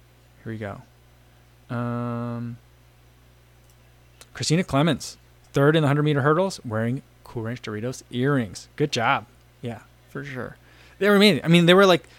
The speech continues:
it wasn't just, like, a picture of them. They were, like, three D. They were, like, they had, they were puffy like a bag. You know, I mean, um, they weren't, I'm sure they weren't puffy, literally, but they had three-dimensionality to it. So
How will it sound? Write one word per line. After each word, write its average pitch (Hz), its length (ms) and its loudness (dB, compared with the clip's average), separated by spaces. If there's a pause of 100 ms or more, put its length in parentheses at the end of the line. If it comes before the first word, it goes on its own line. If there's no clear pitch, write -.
(120)
it 170 80 -2
wasn't 220 220 0
just, 196 100 -4
like, 180 120 -2
a 135 60 -4
picture 135 300 -6
of 110 60 -8
them. 110 120 -12
They 147 60 -2
were, 170 80 0
like, 165 160 -4
three 156 200 -6
D. 160 340 -10 (100)
They 139 80 -6
were, 135 80 -4
like, 135 160 -6 (280)
they 143 100 -10
had, 135 240 -10 (1040)
they 127 80 -8
were 123 100 -8
puffy - 340 -14
like - 160 -14
a 117 40 -12
bag. 143 360 -12 (460)
You 127 140 -8
know, 107 120 -8
I 147 60 -8
mean, 120 140 -2
um, 110 120 -6
they 110 80 -4
weren't, 107 180 -6
I'm 120 120 -10
sure 120 160 -6
they 107 80 -6
weren't 104 300 -10
puffy, - 340 -12
literally, 123 420 -14
but - 160 -8 (760)
they 123 80 -4
had 123 180 -2
three-dimensionality 113 1200 -6
to 110 120 -12
it. - 80 -12 (220)
So - 220 -10